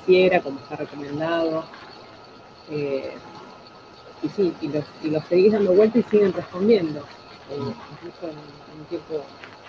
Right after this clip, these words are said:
llegado al inicio de, de la investigación,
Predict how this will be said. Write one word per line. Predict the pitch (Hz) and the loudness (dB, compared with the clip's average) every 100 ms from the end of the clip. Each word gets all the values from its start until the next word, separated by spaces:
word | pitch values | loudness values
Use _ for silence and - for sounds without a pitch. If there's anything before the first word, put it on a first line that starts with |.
| - - - - - - - 131 139 - 139 | -20 -20 -20 -20 -18 -18 -18 -16 -12 -10 -10
llegado | 143 160 165 | -10 -6 -6
al | 156 | -6
inicio | 151 185 - 160 | -2 -2 2 0
de, | 147 143 | 2 -2
de | 139 - - - - | -4 -4 -8 -8 -4
la | 139 | -4
investigación, | 139 147 - - 202 143 | 0 0 0 0 0 0